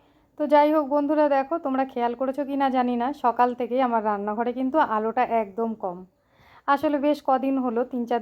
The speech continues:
দিন হয়ে গেল, রান্নাঘরের লাইটটা না কেটে গেছে। কদিন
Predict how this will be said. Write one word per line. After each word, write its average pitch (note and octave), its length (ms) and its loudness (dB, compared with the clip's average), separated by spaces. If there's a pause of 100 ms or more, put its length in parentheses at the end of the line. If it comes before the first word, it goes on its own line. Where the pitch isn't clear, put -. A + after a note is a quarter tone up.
দিন A#3+ 180 -4
হয়ে A#3 220 0
গেল, G#3 140 0 (440)
রান্নাঘরের B3+ 580 2
লাইটটা A#3+ 340 0
না D4+ 140 0
কেটে G#3+ 280 -8
গেছে। F3 260 -16 (800)
কদিন D#4 280 6